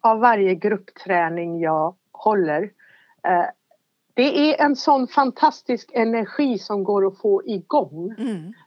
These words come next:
Speaker 1: i gruppträningssituation.
Speaker 2: Mm.
Speaker 1: Den är så avgränsad, den går
Speaker 2: Mm.
Speaker 1: att göra så
Speaker 2: Mm.
Speaker 1: att du är så i nuet.
Speaker 2: Mm.
Speaker 1: Eh, så jag är tacksam för att jag får jobba med det här och jag gör mitt allra bästa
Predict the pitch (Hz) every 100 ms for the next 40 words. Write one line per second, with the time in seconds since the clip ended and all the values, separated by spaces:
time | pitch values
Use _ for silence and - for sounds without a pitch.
0 | _ - 262 247 202 - 175 220 233 -
1 | 202 185 185 185 - 214 190 202 196 -
2 | 262 - 170 214 214 220 190 156 202 208
3 | 220 285 247 254 285 233 185 220 214 196
4 | - 233 175 202 208 247 240 247 254 196
5 | 190 214 190 226 202 196 220 220 254 233
6 | 240 302 214 165 - _ - 208 220 185
7 | 170 226 _ _ _ _ 202 196 180 180
8 | 180 _ - - 214 202 - 277 202 175
9 | 233 302 330 320 - 269 220 - 190 202
10 | 247 _ 190 185 - 185 226 233 208 190
11 | 180 180 175 170 180 190 196 _ 202 196
12 | 185 185 180 185 - 302 277 277 269 -
13 | 214 202